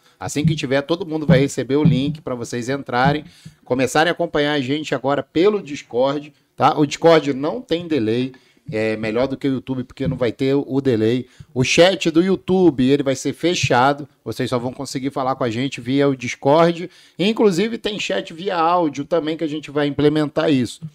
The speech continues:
Então, fica aqui o convite, é só vocês clicarem no link que tá aí em cima no chat,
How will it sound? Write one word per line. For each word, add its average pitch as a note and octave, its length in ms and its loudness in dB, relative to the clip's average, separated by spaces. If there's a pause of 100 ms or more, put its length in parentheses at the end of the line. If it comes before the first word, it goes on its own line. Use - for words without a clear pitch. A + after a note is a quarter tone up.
(240)
Então, C3+ 240 2
fica D3+ 160 0
aqui E3 200 -2
o E3+ 60 0
convite, D#3 540 -2
é C#3+ 40 0
só F3+ 140 -2
vocês F3 240 -8
clicarem D3+ 500 0
no D3 140 -2
link C#3+ 340 -2
que C#3 120 -12
tá C3+ 140 -4
aí D3 120 0
em G#3 100 -6
cima E3 380 -4
no C#3 100 -4
chat, C#3 500 0